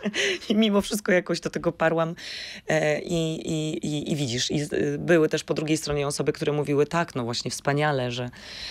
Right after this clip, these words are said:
że taki niski, że właśnie taki chropowaty, że właśnie tutaj ten piasek i że, i że ekstra, więc, e, natomiast to, to na pewno trzeba umieć dbać zawsze o swoje,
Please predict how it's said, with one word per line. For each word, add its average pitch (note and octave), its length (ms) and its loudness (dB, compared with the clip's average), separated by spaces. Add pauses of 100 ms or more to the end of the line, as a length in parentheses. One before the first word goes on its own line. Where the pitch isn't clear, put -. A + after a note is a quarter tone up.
(120)
że C3+ 120 0
taki - 240 2
niski, D3 420 2
że C3 100 2
właśnie A#2+ 360 2
taki A#2 240 -2
chropowaty, C#3 640 0
że B2 120 -4
właśnie A#2+ 420 0
tutaj A#2+ 360 0
ten A#2+ 220 -2
piasek C#3+ 600 2
i B2+ 120 -4
że, A#2+ 340 -6 (500)
i C3+ 80 2
że B2+ 160 4
ekstra, B2+ 520 4
więc, B2 420 0
e, B2+ 300 6
natomiast D3+ 420 2
to, E3+ 80 0
to D#3+ 280 0
na D#3+ 140 4
pewno C#3 480 4 (180)
trzeba E3+ 560 4
umieć C3 540 -2
dbać B2 540 -2
zawsze - 480 -2
o - 100 -4
swoje, - 440 -2